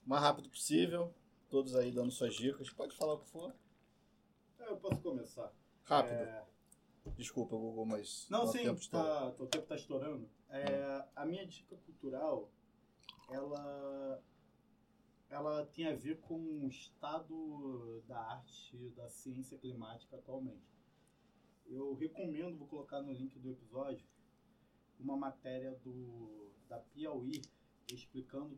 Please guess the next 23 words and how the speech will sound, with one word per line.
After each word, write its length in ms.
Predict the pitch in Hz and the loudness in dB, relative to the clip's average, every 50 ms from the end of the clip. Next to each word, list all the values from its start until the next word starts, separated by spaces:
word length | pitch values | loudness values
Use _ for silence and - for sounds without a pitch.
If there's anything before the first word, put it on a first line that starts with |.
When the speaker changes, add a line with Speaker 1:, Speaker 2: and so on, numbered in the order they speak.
| - - | -10 -6
Speaker 2:
todas 180 | 165 190 196 180 | -6 -6 -6 -8
as 60 | - | -12
consequências, 840 | - 196 180 - - - - - 135 139 151 - - 160 - - - - _ _ - - - - - - - - - - - - _ _ _ - - - _ - - - - - | -12 -14 -14 -14 -14 -16 -10 -6 -6 -6 -6 -6 -8 -10 -10 -12 -16 -20 _ _ -12 -12 -12 -16 -20 -20 -20 -20 -20 -20 -20 -20 _ _ _ -20 -20 -20 _ -20 -20 -20 -18 -14
ou 120 | - 117 - - - | -12 -12 -12 -14 -8
parte 500 | - - - - - - - - - 117 107 - - - - - | -2 -2 0 0 -2 -4 -6 -6 -6 -8 -10 -12 -16 -16 -14 -6
das 240 | - 135 135 135 - | -2 0 0 0 -2
consequências 840 | - 143 135 - - 131 - 127 127 127 131 131 - 143 135 127 - - - - - | -6 -12 -12 -12 -12 -14 -14 -14 -10 -10 -10 -10 -8 -8 -10 -10 -10 -16 -20 -18 -14
que 440 | 131 131 127 127 120 117 113 104 110 - - _ - _ _ _ _ _ _ _ _ - | -12 -10 -10 -10 -10 -12 -12 -12 -14 -18 -20 _ -20 _ _ _ _ _ _ _ _ -10
o 100 | 131 127 | -10 -8
estado 420 | 127 - - - - 131 131 131 | -8 -10 -10 -2 -2 0 0 0
atual 260 | 127 - 107 - 123 123 | -4 -6 -8 -10 -8 -8
do 100 | 127 127 - - | -10 -10 -12 -8
caos 280 | - - 123 127 - | -6 -4 -4 -4 -6
climático 580 | - 131 123 120 117 117 117 120 - - - 127 | -8 -10 -10 -10 -8 -8 -10 -12 -12 -14 -16 -16
chegou. 420 | - - 143 131 110 110 110 113 110 | -14 -14 -12 -12 -12 -12 -12 -12 -12
É 80 | 113 117 | -10 -10
um 380 | 120 123 123 120 117 110 104 98 92 - - _ _ - | -10 -10 -10 -10 -10 -10 -12 -14 -18 -20 -20 _ _ -8
jornalista 680 | 117 131 131 135 135 131 131 135 165 170 - - 147 131 | -4 -2 0 0 0 0 0 0 -2 -4 -4 -8 -8 -8
que 140 | - 131 | -8 -10
estudou 420 | 120 - - 135 123 113 123 127 127 | -14 -12 -14 -14 -12 -10 -8 -8 -8
profundamente 1000 | 127 - 131 127 - - 143 147 147 143 123 117 123 127 123 - - - 120 - - - - - - - - _ _ - _ _ 127 | -8 -8 -10 -12 -10 -10 -10 -6 -6 -6 -6 -6 -8 -10 -12 -12 -14 -14 -14 -14 -16 -20 -20 -20 -20 -20 -20 _ _ -20 _ _ -14
esses 280 | 127 - 135 127 - | -12 -10 -12 -12 -8
dados 640 | 131 127 - 120 127 135 135 135 143 143 147 - - | -4 -2 -2 0 -2 -4 -6 -8 -12 -16 -18 -20 -20